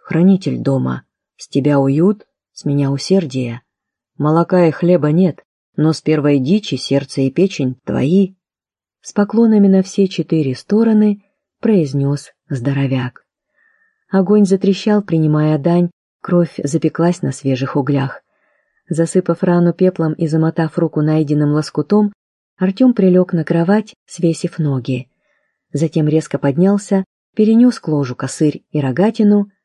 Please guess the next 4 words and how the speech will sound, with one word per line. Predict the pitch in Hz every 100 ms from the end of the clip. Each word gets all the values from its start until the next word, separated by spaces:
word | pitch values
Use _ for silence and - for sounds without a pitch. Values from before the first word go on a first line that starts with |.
| _ -
да | 220
подпёр | 220 175 - 175 175
окно | 156 - 165 160 160 _ -
лавкой. | 139 127 127 - - 131 131